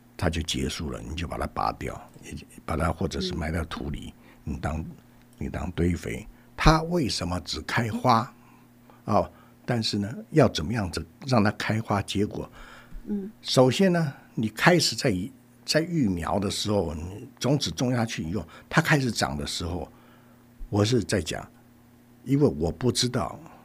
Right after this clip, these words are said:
Speaker 1: 等到它发苗的时候，你就可以差不多长到差不多你一个巴掌高的时候，你就可以发现到它是攀爬的，或者是像小树的，因为攀爬的话，
Speaker 2: 哦。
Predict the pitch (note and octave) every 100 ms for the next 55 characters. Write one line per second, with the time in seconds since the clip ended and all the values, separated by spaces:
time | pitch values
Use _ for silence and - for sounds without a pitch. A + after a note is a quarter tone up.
0 | - - - - - - B2 B2+ E3 D3
1 | D3+ - F#3+ - G#3 E3 C#3+ F2+ D2+ -
2 | A#2+ F2 - - G#2 F#2 - A2+ - G#2+
3 | F2 C#3+ D#3 D3+ - D#2+ G#2+ A2 - B2
4 | A#2+ E2 A#2 B2+ G2 G#2 - D2 D#2+ -
5 | - - - - A#2 A2 - G2 E2+ -
6 | - - - G#2+ F#2+ D3 A2 C3 D#2+ F#2+
7 | F#2 G2+ F#2 E2+ - - - - A2 A2
8 | - G#2+ - G2 G2 - - - - C3
9 | - G#2 - - E2 - E2+ D2 - -
10 | - - A2 - - - - - C#3+ A#2+
11 | G3 C3 A#2+ C#2+ C2+ - F#2